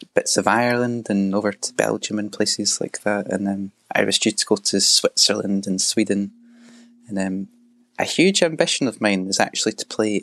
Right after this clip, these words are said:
in North America. And, um, through lockdown, I took part in something called Folk Alliance, um,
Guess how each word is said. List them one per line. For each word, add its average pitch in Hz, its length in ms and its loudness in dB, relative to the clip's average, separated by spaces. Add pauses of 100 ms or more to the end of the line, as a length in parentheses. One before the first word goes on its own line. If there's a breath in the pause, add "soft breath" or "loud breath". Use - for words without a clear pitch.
in 101 240 -4 (100)
North 101 380 -4
America. 98 560 0 (540 soft breath)
And, 92 120 2
um, 95 320 2 (800)
through 123 520 4
lockdown, 120 560 4
I 98 80 4
took - 300 -6
part 107 320 4
in 104 100 -4
something 104 420 -2
called 101 320 2
Folk - 420 -2
Alliance, 110 800 2 (160)
um, 98 420 0